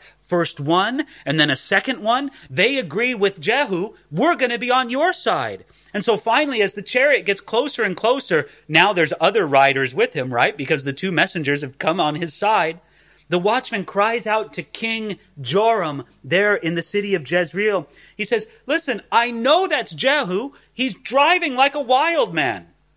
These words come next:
You know, I think that there's a lot of people like Jehu out there, right? There's a lot of people who drive furiously,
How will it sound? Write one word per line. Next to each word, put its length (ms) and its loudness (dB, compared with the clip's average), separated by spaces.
You 100 -10
know, 60 -2
I 100 -6
think 340 -8
that 140 -16
there's 180 -2
a 40 -6
lot 200 0
of 120 -6
people 260 -8
like 180 -4
Jehu 340 -6
out 200 -8
there, 180 -10
right? 300 -2
There's 120 -4
a 40 -4
lot 160 4
of 80 -6
people 220 -4
who 80 -2
drive 360 4
furiously, 880 0